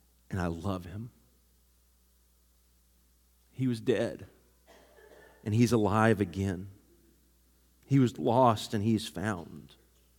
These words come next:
See, every one of us have a story that we tell about ourself. What was the story he tells about himself?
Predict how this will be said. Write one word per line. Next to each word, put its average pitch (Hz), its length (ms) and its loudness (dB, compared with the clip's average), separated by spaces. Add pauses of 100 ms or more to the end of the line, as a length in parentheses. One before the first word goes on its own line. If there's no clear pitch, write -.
(1400)
See, 160 200 4
every 180 400 8
one 175 220 6
of 104 140 2
us - 260 -8 (100)
have 165 200 4
a 147 60 4
story 180 680 6
that 127 140 4
we 135 160 0
tell 139 560 4
about 123 520 2 (400)
ourself. - 540 -4 (1500)
What 196 120 8
was 214 140 6
the 208 60 0
story 202 320 6
he 185 140 6
tells 180 420 6
about 151 220 6
himself? - 800 0